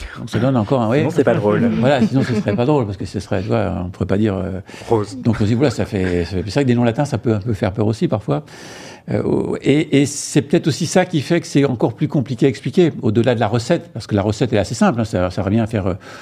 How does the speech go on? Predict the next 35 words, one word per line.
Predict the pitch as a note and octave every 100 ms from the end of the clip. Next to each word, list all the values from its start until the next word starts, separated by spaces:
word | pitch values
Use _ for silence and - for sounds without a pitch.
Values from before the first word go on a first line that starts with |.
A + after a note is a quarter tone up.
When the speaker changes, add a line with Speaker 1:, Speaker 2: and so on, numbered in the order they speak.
| -
Speaker 1:
une | -
émulsion, | A2 G#2 F#2 - A#2+ C3 A#2+
un |
mélange, | G2 G2 A#2 D3 A#2+ G2
ça | -
reste | G2 G#2
relativement, | - F#2+ - G#2+ G2+ F#2+ F#2+ - - - - - -
euh, | G#2+ G#2
basique, | G2+ A#2 G#3 -
hein, | B2
d'un | G#2+
point | F#2+ G2+
de |
vue | G2+
du, | G2 G2+
du, | F#2+
du | - A2
procédé. | - A2 - A2+ G3 A3 - - - - - -
Mais | A#2 C#3 F3
c'est | - C#3
vrai | A#2+ C3 F3 -
qu'il | B2 D3
y | A#2
a |
peu | -
d'ingrédients, | C3 C#3 D#3 G3 D#3+
hein. | C#3+ A2
Une | F#2
formule | F2+ G2+ A#2+
aujourd'hui | G2+ G#2 A#2
entre | - F#2
dix | G2 A2 -
et |
trente | - A#2 A2+
ingrédients | G#2 G#2 B2 D#3